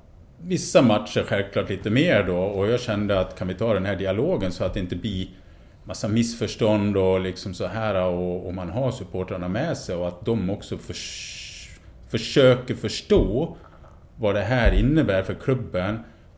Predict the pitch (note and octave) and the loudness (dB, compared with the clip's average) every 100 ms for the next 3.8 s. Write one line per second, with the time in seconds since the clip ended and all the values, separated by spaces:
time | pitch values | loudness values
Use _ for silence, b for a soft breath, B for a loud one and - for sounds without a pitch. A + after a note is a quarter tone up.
0 | - G#2 G2 G2 A#2+ A2 F2+ F#2 F#2 - | -6 -2 0 -2 0 2 2 0 -4 -6
1 | F#2 G#2 F#2 F#2+ - G2+ F#2 - F#2 F#2+ | -4 -4 -4 -8 -8 -4 -4 -4 -6 -4
2 | F#2 F2+ - - F#2+ F#2 F2 F#2 F2+ F2+ | -4 -6 -10 -8 -8 -8 -8 -6 -6 -8
3 | F2 E3 F#3 - - - A2 | -8 -6 -6 -8 -12 -14 -16